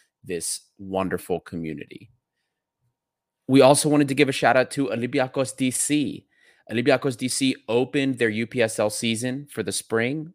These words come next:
with a match against Skyline F C, Skyline City F C, I'm sorry. And they had a huge win, three nothing, to start the season off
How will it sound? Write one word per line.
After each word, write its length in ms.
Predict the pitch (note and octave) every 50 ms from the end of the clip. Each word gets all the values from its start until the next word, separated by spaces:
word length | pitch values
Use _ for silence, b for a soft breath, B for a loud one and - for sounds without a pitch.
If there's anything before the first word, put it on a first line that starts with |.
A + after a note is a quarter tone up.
| _ _
with 220 | - G#2+ G#2+ -
a 60 | G#2 G2 G#2 G#2
match 200 | G#2+ A2 - -
against 360 | G2+ F#2 G#2 F#2+ F#2+ - -
Skyline 540 | - - G#2 G#2 A2 A2+ A2 A2 A2 - -
F 240 | - G2+ F#2+ - -
C, 480 | - - - B2 A#2+ B2 C#3 F3 F3+ _ _ _ _ _ _ _ _ _
Skyline 460 | _ - - B2+ A#2+ A#2+ A2+ G#2+ G#2
City 380 | G2+ - - C3+ A#2+ A2+ G2 F#2
F 120 | F2+ F2+
C, 220 | - - - F#2 E2
I'm 140 | E2 G2 G#2+
sorry. 420 | - - F#2 E2+ D#2+ E2 F#2 A2 C3+ _ _ _ _ _ _ _ _ _
And 360 | G2+ G2+ G2+ G2+ G2+ G2 F2+ F2+
they 380 | G#2+ G#2 G#2 G#2 G#2 G#2 - -
had 240 | - A2 G2+ G2 - -
a 280 | G2 F#2 F2+ F2 E2+ - _ _ _ _ _
huge 560 | - - - - - D#3+ E3 D#3 C#3+ A#2+ G#2+
win, 380 | G2+ E2 F2+ F2 E2+ E2+ E2+ -
three 280 | _ - A#2+ C3+ C#3+
nothing, 420 | C#3 B2+ A2+ G#2+ G#2 - A2 G#2 F#2+
to 140 | - - F2
start 460 | - - - - G#2 G#2 G#2+ - -
the 80 | G2 F#2
season 420 | - - G#2+ G#2 G2+ F#2+ G#2 F#2+
off 300 | F2+ F2+ F#2 F2+ -